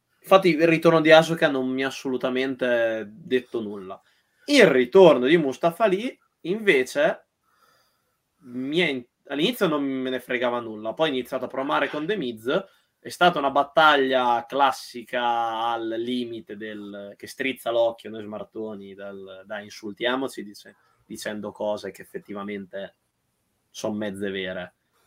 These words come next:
Dunque voglio vedere anche lì dove vanno a parare, almeno lì c'ho interesse, anche se il sentore di "faccio una faida, perdo due match" e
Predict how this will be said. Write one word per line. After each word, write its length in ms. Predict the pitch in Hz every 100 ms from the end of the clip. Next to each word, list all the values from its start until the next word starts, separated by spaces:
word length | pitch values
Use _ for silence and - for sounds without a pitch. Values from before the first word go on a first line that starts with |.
| _ _ _ _ _ _
Dunque 560 | 180 135 180 180 180 127
voglio 440 | 135 160 147 143
vedere 920 | 139 143 143 139 135 135 127 123 120
anche 300 | 117 120 117
lì 140 | 135 143
dove 200 | 135 131
vanno 320 | 131 139 135
a 40 | 127
parare, 560 | 135 127 110 110 110 107
almeno 360 | 113 127 127
lì 180 | 120 139
c'ho 180 | - 120
interesse, 560 | 120 165 135 117 -
anche 240 | 117 113 -
se 140 | -
il 100 | 107
sentore 460 | 104 110 107 123 117
di 140 | 113 110
"faccio 300 | 127 123 117
una 100 | 113
faida, 300 | 123 120 107
perdo 260 | 120 113
due 120 | 113
match" 380 | 117 120 - - -
e 200 | 127